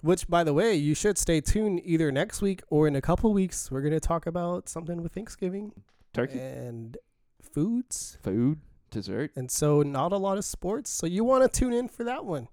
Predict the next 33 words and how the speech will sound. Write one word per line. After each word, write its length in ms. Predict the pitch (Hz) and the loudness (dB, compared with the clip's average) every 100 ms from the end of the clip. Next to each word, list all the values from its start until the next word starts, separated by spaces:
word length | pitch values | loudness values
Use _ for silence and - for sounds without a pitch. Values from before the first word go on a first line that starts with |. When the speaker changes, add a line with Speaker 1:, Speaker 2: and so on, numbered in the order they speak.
| _ | _
Speaker 2:
Gravy 320 | 101 110 113 | -8 -6 -8
Speaker 1:
You 40 | 131 | -2
Speaker 2:
dripping 200 | 170 165 | 2 2
Speaker 1:
know. 120 | 131 | 0
Speaker 2:
down 180 | 113 117 | -4 -4
your 100 | 113 | -6
face 420 | 127 143 - - 107 | -8 -10 -16 -16 -12
onto 280 | 113 - 110 | -12 -10 -10
your 120 | 107 107 _ - | -10 -12 _ -12
chubby 200 | 117 127 | -10 -6
belly. 300 | 123 151 147 - - | -6 -6 -12 -20 -18
Speaker 1:
Yeah, 140 | - 127 | -10 -10
we'll, 160 | 135 | -8
we'll 140 | 160 180 | -8 -6
figure 260 | - 117 | -6 -6
it 60 | 110 | -8
out. 160 | - | -2
But 100 | 143 | 4
it's, 160 | 180 175 | 4 4
if 140 | 175 | 0
not 140 | 143 175 | 2 2
next 220 | 185 - | 2 0
week, 260 | 190 185 - - _ _ _ _ _ _ | -2 -2 -6 -20 _ _ _ _ _ _
in 100 | 139 | -4
two 220 | 131 151 | -2 -2
weeks. 360 | 113 - - - - | -4 -12 -16 -10 -6
Speaker 2:
Get 120 | 123 | -4
Speaker 1:
For 40 | |
Speaker 2:
your 40 | 139 | 0
Speaker 1:
sure. 180 | 123 131 | 0 0
Speaker 2:
sweatpants 300 | 127 101 104 | 0 -6 -6
ready, 140 | 95 | -8
people. 300 | - 90 | -10 -14